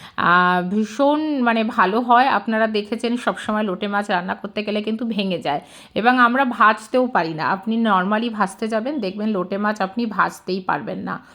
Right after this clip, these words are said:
উম, তো এইভাবে যদি কিছু একটা দিয়ে কোট করে নেন, তাহলে কিন্তু একদমই লোটে মাছ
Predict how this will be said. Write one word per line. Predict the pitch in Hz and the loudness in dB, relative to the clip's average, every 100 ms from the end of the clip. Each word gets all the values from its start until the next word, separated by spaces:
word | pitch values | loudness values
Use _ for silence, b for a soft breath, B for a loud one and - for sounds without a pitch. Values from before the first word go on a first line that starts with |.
| B B B | B B B
উম, | 180 185 190 | -4 -2 0
তো | 220 | 0
এইভাবে | 196 226 254 262 277 269 | 2 2 2 2 0 -2
যদি | 269 269 | -4 -6
কিছু | 262 247 277 | -6 -4 -2
একটা | 254 254 262 | -2 -2 -6
দিয়ে | 247 254 | -4 -4
কোট | 254 240 240 | 0 -2 -2
করে | - 262 254 | -4 -2 0
নেন, | 220 185 311 - | 0 -2 -2 0
তাহলে | 208 220 233 | 2 0 -4
কিন্তু | 226 226 302 - | -4 -4 -6 -2
একদমই | 180 185 180 202 220 | -2 -2 -4 -4 -2
লোটে | 233 185 196 | -2 -4 -4
মাছ | 185 185 | -4 -4